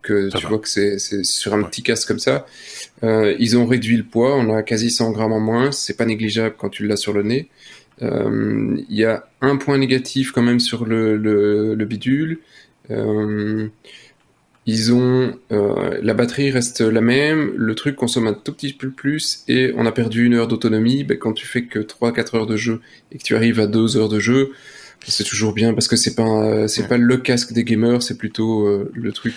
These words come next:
Speaker 1: euh, euh, occasionnel. Deux heures en général, c'est bon aussi.
Speaker 2: Deux heures en
Speaker 1: Mais,
Speaker 2: réalité
Speaker 1: euh,
Speaker 2: virtuelle.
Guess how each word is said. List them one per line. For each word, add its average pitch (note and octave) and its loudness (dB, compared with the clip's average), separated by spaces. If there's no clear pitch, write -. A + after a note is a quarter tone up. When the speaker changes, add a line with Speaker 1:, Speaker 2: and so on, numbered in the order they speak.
Speaker 1:
euh, G2+ 0
euh, G2+ 0
occasionnel. B2 2
Deux A2+ 0
heures A#2 2
en G#2 -4
général, G#2 0
c'est G2+ -8
bon G#2 -2
aussi. A#2+ -4
Speaker 2:
Deux C3+ 2
heures C3+ 4
en G#2 4
Speaker 1:
Mais, G#2 2
Speaker 2:
réalité G#2+ 0
Speaker 1:
euh, G2+ 0
Speaker 2:
virtuelle. B2+ -2